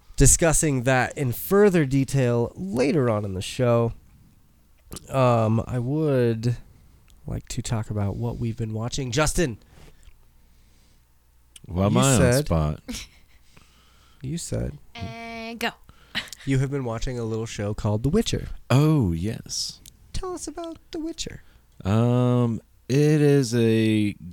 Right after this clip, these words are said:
Speaker 2: good rendition of the books The Witcher as well as the video game The Witcher.
Speaker 1: Okay.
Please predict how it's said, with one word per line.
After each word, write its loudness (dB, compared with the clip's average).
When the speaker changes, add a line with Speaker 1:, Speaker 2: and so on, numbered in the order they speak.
Speaker 2:
good 4
rendition 4
of 2
the 2
books 4
The 0
Witcher 4
as 0
well 2
as 0
the 0
video 0
game -6
The -4
Witcher. -8
Speaker 1:
Okay. -6